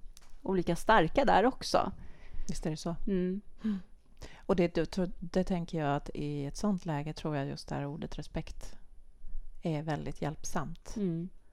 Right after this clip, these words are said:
Speaker 2: Därför att tänka att jag kan, på samma sätt som jag respekterar andra människor, men jag behöver respektera mig
Speaker 1: Mm.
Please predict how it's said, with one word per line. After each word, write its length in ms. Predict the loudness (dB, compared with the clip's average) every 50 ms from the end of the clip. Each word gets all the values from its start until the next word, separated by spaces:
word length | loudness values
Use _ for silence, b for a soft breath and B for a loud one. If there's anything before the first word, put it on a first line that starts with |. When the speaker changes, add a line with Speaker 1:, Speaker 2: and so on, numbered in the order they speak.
| -20 -20 -16 -4
Speaker 2:
Därför 360 | 2 4 4 4 4 2 -2
att 60 | -4
tänka 340 | -2 -2 -4 -4 -4 -6 -6
att 100 | -4 -2
jag 120 | -4 -4 -4
kan, 120 | -4 -6
på 160 | -6 -8 -8
samma 280 | -6 -4 -2 -2 -2 -4
sätt 200 | -4 -6 -6 -4
som 120 | -4 -6
jag 100 | -4 -4
respekterar 480 | -6 -6 -8 -8 -8 -6 -4 -2 -2 -2
andra 280 | -2 -2 0 0 2
människor, 380 | 4 4 4 2 0 -4 -6 -6 -6 B B B B B B B
men 160 | 0 2 2
jag 100 | 2 2
behöver 240 | 0 0 0 0 -2
respektera 600 | -4 -4 -4 -4 -4 -4 -4 -4 -2 -2 0 2
mig 560 | 4 4 4 2 0 -2 -4 -6 -4 -4 -4 -4 -2 0 0
Speaker 1:
Mm. 340 | 2 2 2 0 -2 -2